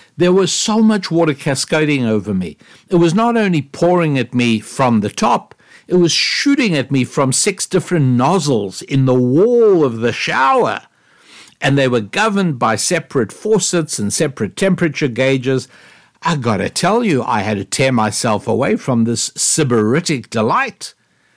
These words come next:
I enjoyed that. It was ridiculous. I felt so decadent.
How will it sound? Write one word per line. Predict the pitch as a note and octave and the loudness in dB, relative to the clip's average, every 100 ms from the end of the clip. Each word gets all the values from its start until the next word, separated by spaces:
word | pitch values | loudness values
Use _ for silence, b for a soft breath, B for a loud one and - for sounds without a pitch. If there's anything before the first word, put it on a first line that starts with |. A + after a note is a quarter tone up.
| b b b b | b b b b
I | G2+ A#2 F#3 G3+ - | -4 -2 -2 -4 -2
enjoyed | B2 A#2 G#2 D#3 A#3 A#3+ | 0 0 0 2 2 2
that. | D#3 A#2 | 0 2
It | |
was | B2 A2+ | 0 0
ridiculous. | E3 F3+ A3 - D#3 A2 - | -2 0 -2 -2 -2 -2 -2
I | B2 | -6
felt | - D#3+ D3+ - | -2 -2 -2 -2
so | F3 F3+ | 0 0
decadent. | A2+ D#3+ G3+ G#3 C3+ E2+ - - | 0 -2 0 0 -2 -4 -10 -20